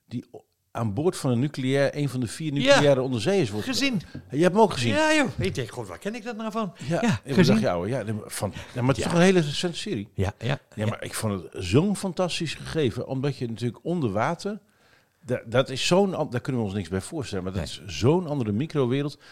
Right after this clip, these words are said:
Speaker 1: waar allemaal dingen niet kunnen die wij in de bo-, boven water echt normaal vinden. En je kunt niet met een atoom onder zee die o-, onzichtbaar moet blijven, even snel naar boven als je denkt, ja, ik moet even naar boven. Dat is
Speaker 2: Ja,
Speaker 1: niet hoe
Speaker 2: nee,
Speaker 1: het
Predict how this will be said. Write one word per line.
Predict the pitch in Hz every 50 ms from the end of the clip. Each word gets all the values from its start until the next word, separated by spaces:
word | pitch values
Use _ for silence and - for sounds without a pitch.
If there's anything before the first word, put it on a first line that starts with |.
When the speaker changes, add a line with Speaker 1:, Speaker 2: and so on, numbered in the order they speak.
| - _
Speaker 1:
waar | - - 107
allemaal | 143 147 135 127
dingen | 120 127 113 113 113
niet | 147 170 -
kunnen | - - 156 165 165 135
die | 123 120 107
wij | 117 117 117
in | - - - 113 101
de | 92
bo-, | 90 127 151 156 127
boven | 95 110 147 175 151 123 107
water | 107 110 110 101 104
echt | - - 95
normaal | 104 107 117 139 147 120
vinden. | - - - 73 82 117 170 - _ _ _ _ - - - - - - _ _ -
En | - 135
je | 120
kunt | - 143 143
niet | 151 165 156 -
met | - 117 113
een | 110 110 - -
atoom | 113 - - 135 123 110 101
onder | 113 110 95
zee | 85 107 113 107 98
die | 92 107 - - -
o-, | 117 113 - _ _
onzichtbaar | - 143 110 95 151 175 175 - 131 101
moet | 92 87
blijven, | 80 87 82 80 90 87 101 95 - _
even | - 123 120 - - 123 117 107
snel | 101 - 127 127
naar | 123 113
boven | 104 120 139 147 131 - 120
als | - 123 104
je | - 117
denkt, | 120 131 123 120
ja, | 143 135
ik | 104 85
moet | 92 107 -
even | 117 120 - 120
naar | 120
boven. | 117 139 131 107 - - - _ _ _ -
Dat | - 117
is | 104 127
Speaker 2:
Ja, | 135
Speaker 1:
niet | 127 123
hoe | 107 110 113
Speaker 2:
nee, | 123 120
Speaker 1:
het | -